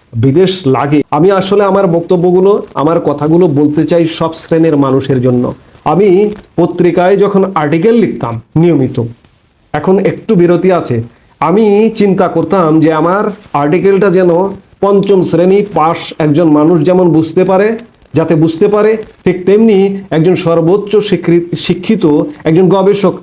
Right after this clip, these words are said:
পিএইচডি গবেষকও যেন বুঝতে পারে, আমি সেইভাবে লিখতাম। ঠিক তেমনি আমার বক্তব্যটাও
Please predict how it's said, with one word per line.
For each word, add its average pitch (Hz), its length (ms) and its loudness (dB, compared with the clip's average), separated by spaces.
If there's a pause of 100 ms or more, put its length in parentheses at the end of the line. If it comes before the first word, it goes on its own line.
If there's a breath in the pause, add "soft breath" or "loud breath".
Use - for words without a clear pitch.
(140)
পিএইচডি 190 360 2
গবেষকও 175 520 2
যেন 160 220 2
বুঝতে 143 340 -2
পারে, 147 220 -2
আমি 151 160 2
সেইভাবে 147 440 0
লিখতাম। 120 460 -4 (300 soft breath)
ঠিক 196 220 -2
তেমনি 233 400 2
আমার 170 220 0
বক্তব্যটাও 185 800 0